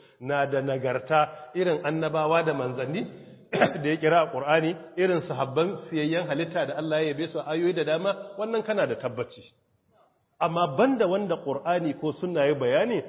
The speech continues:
duk wani mutum a duniya muna kyautata masa zato ne. Shi yasa ba mu da ikon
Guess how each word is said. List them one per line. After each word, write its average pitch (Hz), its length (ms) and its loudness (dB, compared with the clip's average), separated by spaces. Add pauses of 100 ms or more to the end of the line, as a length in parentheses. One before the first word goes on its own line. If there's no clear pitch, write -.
(260)
duk 214 200 -2
wani 220 180 4
mutum 170 300 -2
a 135 60 -4
duniya 139 380 -2
muna 131 300 -4 (180)
kyautata 180 480 -4
masa 131 220 -6
zato 110 320 -8
ne. 104 120 -10 (300)
Shi 160 60 -4
yasa 160 220 0
ba 147 160 0
mu 156 100 0
da 143 80 0
ikon 175 400 -2